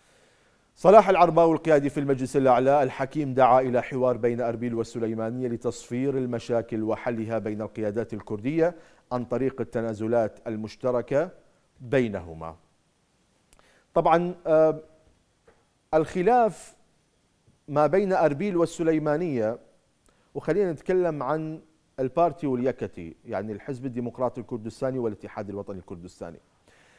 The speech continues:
لديهم من الأدوات والمشتركات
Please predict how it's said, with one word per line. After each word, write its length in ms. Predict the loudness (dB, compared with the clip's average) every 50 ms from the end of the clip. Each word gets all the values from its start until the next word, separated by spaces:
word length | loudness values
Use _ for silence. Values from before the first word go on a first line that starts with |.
| _ _ -2
لديهم 720 | 2 4 4 6 6 4 4 2 0 -2 -2 -4 -4 -8 -12 _ _ _ -12 -6
من 240 | -2 -2 0 2
الأدوات 1000 | 4 4 4 2 2 2 0 0 2 0 0 2 4 6 8 8 6 6 4 0 -8 -20 -20 _ _ _ _ _ _ _ _ _ _ _ _ _ _ _ _ _ _ _ -4
والمشتركات 1040 | 2 4 4 4 4 2 -2 -4 0 0 2 2 2 0 0 0 0 0 -2 -6 -12